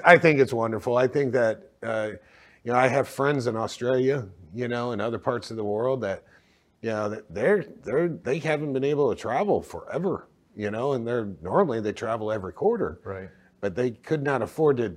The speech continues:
Speaker 1: go in quarantine for two weeks coming back and everything else. So I, I think it's time for the world to open more back up.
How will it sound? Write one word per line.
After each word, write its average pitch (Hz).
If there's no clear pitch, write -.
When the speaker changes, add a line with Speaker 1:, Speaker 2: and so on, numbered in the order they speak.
Speaker 1:
go 120
in 101
quarantine 127
for 98
two 101
weeks 104
coming 107
back 110
and 90
everything 110
else. 113
So 98
I, 135
I 143
think 147
it's 120
time 98
for 92
the 87
world 87
to 85
open 85
more 85
back 78
up. -